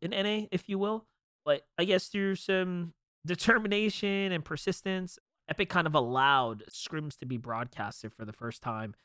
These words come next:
in what seems like ever to the masses. So you had Aussie Antics,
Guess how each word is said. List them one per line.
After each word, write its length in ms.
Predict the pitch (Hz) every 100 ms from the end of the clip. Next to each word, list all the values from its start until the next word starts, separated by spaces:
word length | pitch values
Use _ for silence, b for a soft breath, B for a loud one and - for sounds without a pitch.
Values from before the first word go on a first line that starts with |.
| _ _ -
in 220 | 110 101
what 200 | 127 -
seems 380 | - - 180 170
like 140 | 110 -
ever 340 | 139 113 92 - b b _ _ _ _ _ _ -
to 60 |
the 80 | 160
masses. 400 | 135 127 139 113
So 120 | -
you 160 | 127 139
had 140 | 185 -
Aussie 380 | 131 180 196
Antics, 440 | 190 185 180 170